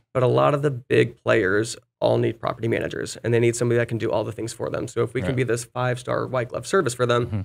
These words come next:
Speaker 1: it opens up that relationship and it opens up a dialogue for us to have that conversation now, to where now I can get closer into their circles as well. So it
Speaker 2: Yeah.
Speaker 1: builds a lot of proximity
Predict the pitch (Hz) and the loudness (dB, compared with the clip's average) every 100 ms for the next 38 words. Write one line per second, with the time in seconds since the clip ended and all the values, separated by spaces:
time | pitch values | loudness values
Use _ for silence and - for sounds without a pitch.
0 | - - 139 175 139 131 - 101 101 110 | -4 -2 0 0 0 0 -2 -2 -2 -2
1 | 135 127 143 131 123 - 120 117 120 - | -4 -2 0 2 2 0 -2 -4 -6 -6
2 | 127 127 98 98 110 - 110 - 113 117 | -2 0 2 2 0 -2 -8 -6 -4 -2
3 | 107 120 117 - 120 123 123 165 190 196 | -2 -4 -6 -6 -2 0 2 4 4 2
4 | - _ _ _ - 127 117 120 117 - | -2 _ _ _ 2 4 6 4 0 -4
5 | - 117 110 120 120 123 - 107 - - | -2 -4 -2 -4 -4 -4 -4 -4 -6 -6
6 | 117 113 - - 117 117 113 135 123 127 | -6 -4 -6 -4 -2 -2 2 2 4 0
7 | 123 127 107 120 - 123 113 - 85 | 0 -4 -12 -12 -4 0 2 2 -2